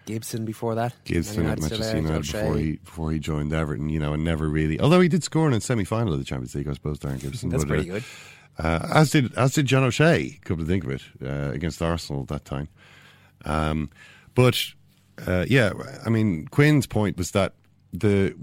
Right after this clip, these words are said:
Speaker 2: we've now reached the point where the top clubs in England don't actually trust the system here. They don't trust that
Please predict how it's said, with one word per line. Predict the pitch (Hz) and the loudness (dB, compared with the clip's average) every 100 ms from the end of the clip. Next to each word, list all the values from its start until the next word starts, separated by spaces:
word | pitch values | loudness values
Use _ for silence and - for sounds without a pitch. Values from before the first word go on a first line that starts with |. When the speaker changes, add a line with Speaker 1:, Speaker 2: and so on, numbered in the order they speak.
| 80 | -14
Speaker 2:
we've | - 104 120 101 | -2 4 4 4
now | 107 104 | 2 2
reached | 95 - | 0 -2
the | 85 | -4
point | 90 92 | -2 0
where | 76 87 85 | 0 0 0
the | 76 | -2
top | - - 92 _ - | -2 -2 -2 _ -8
clubs | - 85 82 - - | 0 0 0 -4 -8
in | 76 82 80 | -4 -4 -2
England | 90 87 69 | -2 -2 -2
don't | 92 92 82 - _ - | 0 0 -4 -14 _ -8
actually | 87 - 80 76 | -8 -6 -6 -6
trust | - - 92 - - - - _ _ _ _ - | -6 -4 -2 -2 -6 -12 -18 _ _ _ _ -16
the | 78 80 78 | -8 -4 -2
system | 69 - 85 - 80 | -4 -4 -4 -4 -4
here. | 76 78 73 - _ _ _ _ | 0 0 -2 -6 _ _ _ _
They | 87 | -4
don't | 95 95 | 0 0
trust | - - 101 87 - | -2 -2 -2 -2 -2
that | 87 | -2